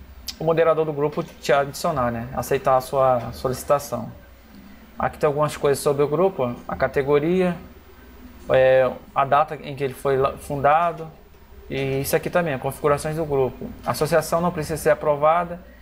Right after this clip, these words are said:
as mensagens não são moderadas, todos os associados podem enviar mensagem. É bem importante que esteja essas três opções aqui,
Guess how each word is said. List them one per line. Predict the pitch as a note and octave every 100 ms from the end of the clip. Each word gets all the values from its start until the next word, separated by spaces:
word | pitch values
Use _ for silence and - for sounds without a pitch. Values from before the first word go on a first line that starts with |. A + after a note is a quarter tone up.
| - -
as | C#3+ C#3+
mensagens | D#3 D3 - C3 B2
não | C#3 D3+
são | -
moderadas, | D3 C#3+ D3 D3 D#3 -
todos | E3+ D#3+
os | D#3+
associados | D#3 E3 D#3 D3+ D3+
podem | - D3+
enviar | D3+ D3+
mensagem. | D#3+ E3+ C3+ B2 A2+ - - - - -
É | -
bem | C3 D#3+
importante | E3 D3+ D#3+
que | -
esteja | - D3 C#3+
essas | C#3+ C#3+ -
três | D3+ E3 F3+ E3+ - - - - - - -
opções | C#3+ - D3 C3+
aqui, | C3+ C#3 C#3 C3